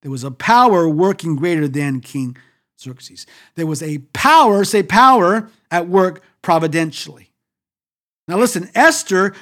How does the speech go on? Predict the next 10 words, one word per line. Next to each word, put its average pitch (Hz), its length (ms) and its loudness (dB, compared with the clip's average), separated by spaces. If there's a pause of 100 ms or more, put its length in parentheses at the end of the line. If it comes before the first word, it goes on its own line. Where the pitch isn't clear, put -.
(120)
wasn't 208 380 2
in 175 240 -4
any 285 200 2
position 226 600 -2
to 220 120 -12
influence 190 440 -4
her 175 120 -6
success. - 680 -12 (600)
It 262 160 -4
was 220 420 0